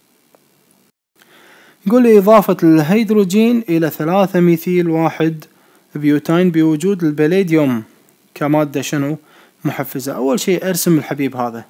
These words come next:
ثلاثة ميثيل واحد بيوتين. بيوتين يعني واحد، اثنين، ثلاثة، أربعة، وفي رابطة ثلاثية على الكربون رقم واحد، إذن هني.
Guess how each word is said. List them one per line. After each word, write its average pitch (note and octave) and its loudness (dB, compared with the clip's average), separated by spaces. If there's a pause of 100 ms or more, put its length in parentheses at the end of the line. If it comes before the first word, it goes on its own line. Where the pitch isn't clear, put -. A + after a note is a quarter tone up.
(120)
ثلاثة C#3+ -4
ميثيل D3 -4 (420)
واحد D3 -4
بيوتين. B2+ -10
بيوتين G#3 -2
يعني D3+ 0
واحد، D3+ -4 (420)
اثنين، C3+ -6 (560)
ثلاثة، C3+ -6 (640)
أربعة، C3 -4
وفي E3+ -8
رابطة D#3 -4
ثلاثية D#3+ -4 (760)
على D3 -2
الكربون D3+ -2
رقم C#3+ -4
واحد، B2+ -8 (220)
إذن C3+ -8
هني. B2 -8